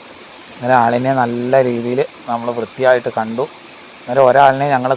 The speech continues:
കണ്ടുള്ളൂ. കാട്ടാനകളൊക്കെ കൂട്ടമായി ഇറങ്ങുന്ന സ്ഥാനഭാവമാണ്. അതിൻ്റെയൊക്കെ പ്രത്യേക ബോർഡുകൾ നമുക്ക് ഈ വരുന്ന വഴിയിൽ കാണുവാൻ സാധിക്കും.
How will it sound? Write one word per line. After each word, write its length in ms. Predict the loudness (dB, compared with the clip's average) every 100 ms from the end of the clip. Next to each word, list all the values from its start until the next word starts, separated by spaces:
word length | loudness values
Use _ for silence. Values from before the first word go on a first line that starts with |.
| -2
കണ്ടുള്ളൂ. 420 | 0 -2 -2 -8 -12 -20 -20 -20 -20 -20 -20 -20 -20 -20 -8
കാട്ടാനകളൊക്കെ 840 | -2 -2 0 0 2 2 2 2 -2 -2 -8
കൂട്ടമായി 640 | -6 0 2 2 2 0 -4 -8 -2
ഇറങ്ങുന്ന 360 | -2 -2 -2 -4 -6
സ്ഥാനഭാവമാണ്. 1500 | -20 -20 -20 -8 -2 0 0 -4 -2 0 0 -2 -4 -6 -10 -14 -20 -20 -20 -20 -20 -20 -20 -20 -20 -20 -20 -20 -20 -20 -20 -20 -20 -20 -20 -20 -20 -20 -20 -20 -20 -20 -20 -20 -20 -20 -20 -20 -20 -20 -20 -20 -20 -20 -20 -20 -20 -20 -8
അതിൻ്റെയൊക്കെ 400 | -8 -4 -4 -2 -4
പ്രത്യേക 340 | -6 -4 0 2 0
ബോർഡുകൾ 560 | 2 2 2 0 2 0 -2 -18 -10 -6
നമുക്ക് 320 | -4 -4 -6 -6 -8 -6
ഈ 40 | -2
വരുന്ന 280 | -2 -2 -2
വഴിയിൽ 300 | -2 -2 -6 -6
കാണുവാൻ 340 | -2 -2 -2 -6 -6
സാധിക്കും. 400 | -8 -8 -10 -18